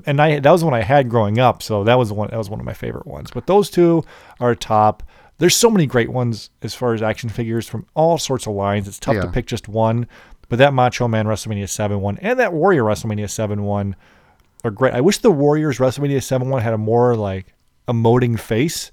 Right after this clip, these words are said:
Speaker 1: It's a
Speaker 2: Mm-hmm.
Speaker 1: great scan and great paint job, but just his face is kinda, like, dull. Like, he's not really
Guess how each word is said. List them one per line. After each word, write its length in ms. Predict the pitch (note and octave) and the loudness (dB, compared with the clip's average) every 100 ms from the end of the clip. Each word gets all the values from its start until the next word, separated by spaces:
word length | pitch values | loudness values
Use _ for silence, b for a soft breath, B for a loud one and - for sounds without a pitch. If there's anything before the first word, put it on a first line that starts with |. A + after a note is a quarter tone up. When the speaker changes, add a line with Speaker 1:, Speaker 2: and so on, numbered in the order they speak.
| b | b
Speaker 1:
It's 180 | C#3 B2 | -6 -2
a 60 | G#2+ | 0
Speaker 2:
Mm-hmm. 80 | |
Speaker 1:
great 200 | A#2+ D#3+ | 2 2
scan 460 | - - B2+ A#2+ C3+ | 0 -4 2 4 4
and 80 | A2+ | 2
great 240 | A#2 - | -2 -2
paint 220 | A2 B2+ | -6 -4
job, 180 | C#3 D3+ | 0 0
but 80 | A#2+ | 0
just 160 | A2+ G#2+ | -6 -10
his 140 | G2+ | -6
face 240 | B2 A#2 | -2 -2
is 80 | G2+ | -4
kinda, 240 | - A2 G2 | -8 -6 -6
like, 260 | F#2 F2+ _ _ _ _ _ _ _ - G#2+ | -8 -10 _ _ _ _ _ _ _ -20 -6
dull. 420 | G#2 F#2 A2+ E3 | -2 0 -2 -4
Like, 220 | C#3+ G#2+ | -6 -8
he's 220 | G#2 G#2 A2+ | -8 -10 -6
not 160 | A2+ | -6
really 220 | A2 G#2 | -4 -6